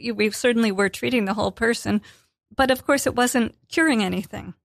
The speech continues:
You know, so across the time when they were coming in, I would see, you know, the disease and its,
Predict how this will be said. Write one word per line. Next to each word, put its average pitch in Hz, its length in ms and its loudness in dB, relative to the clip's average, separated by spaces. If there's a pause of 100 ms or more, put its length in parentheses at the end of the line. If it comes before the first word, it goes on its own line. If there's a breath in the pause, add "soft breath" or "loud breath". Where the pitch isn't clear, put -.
(200)
You 220 80 0
know, 208 120 2
so 233 180 0
across 240 360 0
the - 120 -2
time 226 240 2
when 214 100 2
they 202 100 -2
were 202 120 -2
coming 208 340 -2
in, 214 140 2
I 196 80 2
would 190 180 -4
see, 220 420 -2 (400 soft breath)
you 226 140 2
know, 208 60 2
the 202 140 0
disease 220 640 0 (120)
and 208 320 0
its, - 340 -4